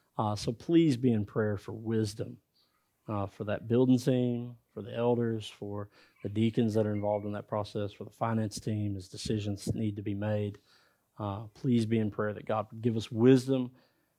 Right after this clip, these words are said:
Uh, we do really well at stewarding your finances, and we're keeping that in mind. We wanna keep doing that, okay? So we're not gonna make any dumb decisions financially, uh, but it's hard to do stuff cheap, and that's why we're, we're, we're wrestling about <laughs> this.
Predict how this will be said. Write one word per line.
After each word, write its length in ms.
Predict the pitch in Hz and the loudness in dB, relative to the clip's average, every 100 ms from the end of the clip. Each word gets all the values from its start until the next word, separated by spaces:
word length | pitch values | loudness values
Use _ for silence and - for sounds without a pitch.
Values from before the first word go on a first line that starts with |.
| - | -4
Uh, 280 | 107 101 101 | -2 -2 2
we 120 | 123 | 6
do 160 | 120 131 | 8 8
really 340 | 117 131 131 | 8 8 8
well 300 | 120 117 117 | 6 6 4
at 80 | 104 | 2
stewarding 840 | - - - 131 123 120 123 117 117 _ | -4 -2 4 6 6 6 2 -2 -8 _
your 120 | - 98 | -8 -6
finances, 840 | - 113 117 113 104 113 107 - | 0 2 2 0 0 -2 -2 -8
and 100 | - | -12
we're 100 | 107 | -12
keeping 340 | - 123 113 110 | -4 -2 0 0
that 180 | 107 | -2
in 80 | 107 | -6
mind. 320 | 104 107 107 104 | -4 -4 -4 -4
We 60 | |
wanna 200 | 104 101 | -4 -6
keep 340 | - - 120 123 120 | -6 -2 -2 -2 -4
doing 380 | 131 110 101 | -2 -2 -6
that, 240 | 95 - - _ _ - | -8 -12 -16 _ _ -4
okay? 280 | 120 117 107 | 0 0 -2
So 320 | - - _ - | -12 -20 _ 0
we're 100 | 117 | 4
not 100 | 123 | 6
gonna 100 | 120 | 8
make 200 | 123 120 | 8 6
any 120 | 113 | 2
dumb 280 | 104 117 117 | 4 4 2
decisions 520 | 110 127 113 104 98 | 0 0 0 -2 -4
financially, 580 | 110 110 107 - 98 92 _ _ _ _ _ _ _ - | -4 -2 -4 -6 -16 -18 _ _ _ _ _ _ _ -6
uh, 200 | 107 104 | -2 -2
but 140 | 101 107 | -2 -4
it's 100 | - | 2
hard 260 | 143 123 | 6 6
to 60 | 110 | 4
do 160 | 117 | 0
stuff 320 | 117 - 113 - | 0 -2 -2 -2
cheap, 360 | - 156 104 | 0 0 0
and 100 | 123 | -6
that's 180 | 117 - | -6 -2
why 140 | 110 107 | 0 0
we're, 360 | 104 104 104 123 _ _ _ _ | 0 -4 -6 -12 _ _ _ _
we're, 200 | 117 107 - | -2 -2 -6
we're 160 | - 113 | -4 0
wrestling 580 | 107 113 107 - 110 101 | 4 4 4 0 -6 -8
about 280 | 107 98 - | -6 -6 -2
<laughs> 100 | - | 2
this. 500 | 147 - - - | 4 4 2 0